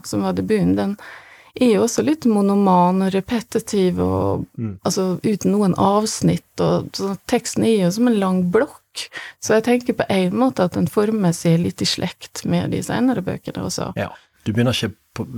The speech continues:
Speaker 2: forfatterskapet på nytt, på en måte. Det, du føler at den, den tilhører forfatterskapet?
Speaker 1: Ja, på en måte gjør den det, selv om den er jo, ja, det er langt unna. Og, men den, jeg husker at jeg var på et seminar,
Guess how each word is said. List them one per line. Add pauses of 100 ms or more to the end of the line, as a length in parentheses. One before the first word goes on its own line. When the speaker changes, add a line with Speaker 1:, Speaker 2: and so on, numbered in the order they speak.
(120)
Speaker 2:
forfatterskapet
på
nytt,
på
en
måte.
Det, (320)
du
føler
at
den, (300)
den
tilhører
forfatterskapet? (200)
Speaker 1:
Ja,
på
en
måte (300)
gjør
den
det,
selv
om
den
er
jo, (320)
ja,
det
er
langt
unna.
Og, (560)
men
den, (320)
jeg
husker
at
jeg
var
på
et
seminar,